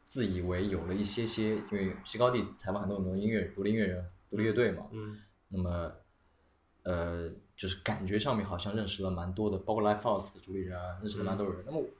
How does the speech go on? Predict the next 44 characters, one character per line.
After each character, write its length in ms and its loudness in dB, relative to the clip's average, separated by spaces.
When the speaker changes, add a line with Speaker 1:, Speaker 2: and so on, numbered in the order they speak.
Speaker 1:
就 100 4
会， 240 4
就 160 -2
会 60 -2
去 80 4
想， 180 0
哎， 220 2
那 100 -2
认 100 -2
识 80 -8
这 80 0
么 80 2
多 160 2
人， 100 -2
那 60 0
么 160 0
我 60 -4
们 120 -4
又 140 4
知 160 -2
道 100 2
现 160 -2
在 60 0
状 180 -2
况 140 -2
是 60 -4
这 100 -2
样 180 0
子 120 -10
的， 320 -12
Speaker 2:
嗯。 260 -10
Speaker 1:
那 80 0
想 160 -4
做 80 -2
点 140 0
实 180 -8
事 140 -6
儿。 180 -8
Speaker 2:
什 100 -12
么 80 -4
叫 80 0
实 240 -8
事 140 -6
儿？ 180 -8